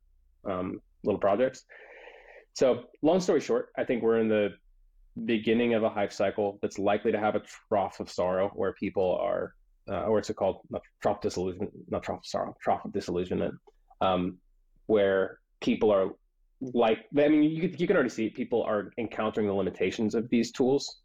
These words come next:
where it's not accurate enough, not fast enough. There's a lot of outsized expectations for what these can accomplish, and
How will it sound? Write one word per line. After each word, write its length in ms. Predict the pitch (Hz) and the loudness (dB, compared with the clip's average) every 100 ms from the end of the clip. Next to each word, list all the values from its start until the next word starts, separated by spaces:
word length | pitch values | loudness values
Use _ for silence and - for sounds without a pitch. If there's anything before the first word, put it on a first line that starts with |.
| _ | _
where 380 | - 107 101 - - | 2 4 4 0 -4
it's 80 | |
not 140 | 117 104 | 0 0
accurate 340 | 98 - 98 | 0 0 0
enough, 300 | 95 95 95 - - _ | 2 0 -2 -8 -20 _
not 180 | 95 92 | -2 0
fast 320 | 101 90 - | 0 -2 -2
enough. 260 | 95 85 - - _ _ - - - | -2 -2 -4 -14 _ _ -20 -20 0
There's 120 | 104 | 2
a 40 | |
lot 320 | 101 95 104 98 | 4 4 4 4
of 60 | |
outsized 440 | 98 95 101 95 104 | 0 0 0 -2 -2
expectations 680 | 92 95 - 98 90 104 101 | -6 -8 -4 -4 -4 -6 -4
for 140 | 107 | -2
what 200 | 92 95 | 0 -2
these 140 | 101 | -2
can 100 | - | -4
accomplish, 540 | 98 - 92 - 104 - | -4 -2 -2 -2 -2 -2
and 220 | 87 82 | -4 -4